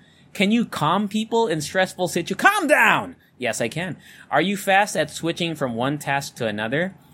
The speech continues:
I mean, I can alt tab as fast as the next person. Um, let's see. Do I negotiate well? <laughs> I don't know. See, maybe that's where I fall out right there.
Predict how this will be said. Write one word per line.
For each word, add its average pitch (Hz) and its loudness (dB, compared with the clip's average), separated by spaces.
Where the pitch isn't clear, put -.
I 110 -2
mean, 113 2
I 113 2
can - -4
alt 139 0
tab 170 4
as 110 -4
fast 160 0
as 185 -2
the 185 -4
next 196 -4
person. 104 -4
Um, 202 -4
let's 113 -6
see. - -10
Do 135 0
I 147 2
negotiate 139 -2
well? 156 0
<laughs> - -10
I 120 -2
don't 92 -6
know. 80 -12
See, 123 -4
maybe 165 -2
that's 143 -4
where 120 0
I 104 -2
fall 92 -4
out 85 -14
right 87 -14
there. 85 -10